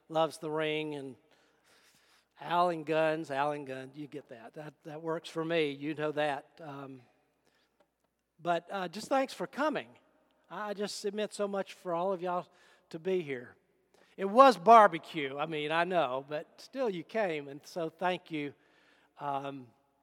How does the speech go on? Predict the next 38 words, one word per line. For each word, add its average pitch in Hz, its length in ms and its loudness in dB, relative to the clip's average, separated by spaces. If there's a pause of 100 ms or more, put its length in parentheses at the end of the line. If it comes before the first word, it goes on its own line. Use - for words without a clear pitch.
(1000)
you, 160 440 -8
you, 156 440 -16
you 156 180 -8
honored 139 340 -4
us, 131 300 -12
and 139 160 -14
we 143 120 -8
thank 139 340 -10
you 131 60 -16
so 139 220 -14
much 135 240 -14
for 135 160 -14
that. 123 260 -10 (880)
Um, 139 300 -20 (960)
yeah. - 60 -20 (640)
You, 240 320 0
you 233 80 2
know, 233 160 8
I, 196 140 8
I 196 160 -2
wanna 220 240 -2
talk 202 320 2
for 170 80 -8
just 175 240 -12
a 170 40 -12
minute. 180 420 -2
If 170 180 -14
I've, 156 260 -6 (840)
I'm 160 80 -16
having 165 260 -4
trouble 165 280 -6
with 135 120 -8
my 131 100 -14
paper 151 400 -8
today. 143 200 -6
I've 139 160 -10
wrote 170 160 -6
down, 170 240 -2